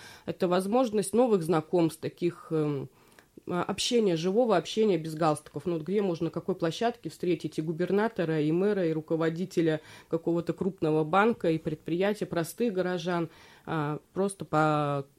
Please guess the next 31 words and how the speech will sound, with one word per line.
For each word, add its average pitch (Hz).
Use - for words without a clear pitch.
ну, 349
по-простому 247
пообщаться, 202
поговорить 175
о -
каких-то 165
проблемах, 170
что-то 160
обсудить. 180
Ну, 311
и 302
хорошо 247
провести 233
время. 196
Плюс 285
я 226
как 220
бы 175
это 175
время 220
трачу 208
с -
пользой, 226
э, 165
часто 214
беру 170
ребёнка 156
своего 127
на 127
такие 139
мероприятия. 165